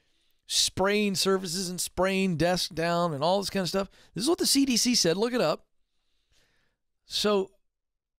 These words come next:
where does it end? And is this the new normal going forward? Every time flu season comes around, we've never done this before. We got a bunch of scared people. I don't know where it's going, but here's what I do know. Uh, anything that comes from the federal government on this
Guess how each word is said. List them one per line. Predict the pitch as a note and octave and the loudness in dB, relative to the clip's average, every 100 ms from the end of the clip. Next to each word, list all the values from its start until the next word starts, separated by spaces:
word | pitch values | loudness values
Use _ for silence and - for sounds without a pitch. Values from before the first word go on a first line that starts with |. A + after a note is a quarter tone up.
| _ - | _ -12
where | C#3 G#3+ D4 | -2 0 2
does | C#4 G3+ | 0 2
it | F3 | 2
end? | B3 G3+ F3 F3 - - _ _ _ _ _ _ _ _ _ _ _ - | 2 2 0 -4 -12 -20 _ _ _ _ _ _ _ _ _ _ _ -2
And | F#3 F#3 F3 - _ _ _ _ - | 0 0 0 -6 _ _ _ _ -4
is | F3+ D3+ | 0 0
this | A#3+ - | -2 -2
the | G#3+ | -4
new | G#3 G#3 | 0 2
normal | G3 F#3+ G#3 F#3+ | 2 2 0 -2
going | E3+ E3+ D3+ | 0 0 0
forward? | D#3+ D3+ A3+ G3+ | 0 0 2 0
Every | E3 | -2
time | F3+ E3+ C#3+ | -2 -2 -2
flu | - F3 | -2 0
season | F#3 A3+ A#3+ | 0 -4 -4
comes | A#3+ C4 | -4 -2
around, | B3 D4+ | -2 -2
we've | E3 | 0
never | D3 D3+ | 0 0
done | D3 | 0
this | C3+ - | -2 -6
before. | A#2 A3+ C#4 A#3+ - _ _ _ - | -6 -4 -2 -4 -10 _ _ _ -4
We | |
got | A#3+ | -2
a | C#3 | 0
bunch | C#3 - | -2 -2
of | |
scared | - E3+ F3 F#3 | -2 -2 -2 0
people. | D#4+ F4+ F#4 - _ _ _ _ - | 0 2 0 -4 _ _ _ _ -4
I | F#3+ | -2
don't | F4 | 0
know | E4 | 0
where | B3 F#3 | 0 0
it's | - | 0
going, | C4+ D#3+ | -2 0
but | D3 | 0
here's | A#3 | 0
what | A3 | -2
I | F3+ | -2
do | A#3+ | -2
know. | F#3 F2+ - _ _ _ _ _ _ _ _ _ - | -4 -8 -16 _ _ _ _ _ _ _ _ _ -2
Uh, | E3+ E3 - | 0 -2 -4
anything | A3 C#4+ D4+ C4+ | -2 0 0 0
that | A3 | -2
comes | - G#3+ | -2 -2
from | E3 | -4
the | F#3 | -6
federal | D3+ F#3+ D#3+ | -2 -2 0
government | G3 G#3+ E3 | -2 0 -2
on | D3 | 0
this | C#3 C3 | -2 -4